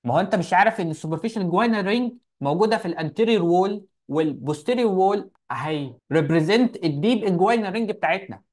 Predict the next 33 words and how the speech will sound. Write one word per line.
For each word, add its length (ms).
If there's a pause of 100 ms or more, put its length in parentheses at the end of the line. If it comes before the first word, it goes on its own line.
يبقى 200
كده 280
انتيريور 420
وخلصنا 540
وبوستيريور 560
وخلصنا. 540 (220)
الروف 300
بقى 200
بتاعنا 300
ايه؟ 340 (180)
الروف 240
اللي 120
فوق 180
ده. 240 (140)
الروف 280
هيعمله 400
زي 160
ما 80
اتفقنا 600 (160)
الكونجوينت 1000
تندون 540
اللي 140
اتفقنا 460
عباره 440
عن 320
الانترنال 640
اوبليك 500
والترانسفيرسس 800
ابدومينس، 560 (100)
الاتنين 420
عملوا 320
تندون 460
مشترك 520